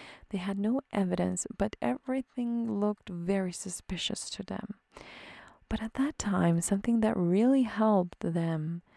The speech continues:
push the police to investigate a little bit more was the fact that a C B S reporter got a tip that changed everything.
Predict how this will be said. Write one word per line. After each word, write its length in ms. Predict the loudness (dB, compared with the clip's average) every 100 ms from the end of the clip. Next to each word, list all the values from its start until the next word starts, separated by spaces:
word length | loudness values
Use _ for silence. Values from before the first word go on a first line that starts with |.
| -20 _ _
push 180 | -2 0
the 140 | -2
police 420 | -2 0 0 0 2
to 100 | 2
investigate 720 | 2 2 0 -2 -4 -2 -2
a 80 |
little 260 | 0 2 2
bit 200 | 0 2
more 400 | 6 8 6 4 -4 -18 -18 -2
was 180 | 2 4
the 80 | 2
fact 340 | 2 0 2
that 160 | 0 2
a 80 | 0
C 240 | 0 2
B 200 | 4 4
S 200 | 4 2
reporter 640 | 0 0 2 2 4 4 2
got 300 | 0 2 2
a 80 | 0
tip 320 | -4 -4 -2 -4
that 180 | -4
changed 340 | -2 0 0 -2 -2
everything. 640 | -2 -2 -4 -6 -10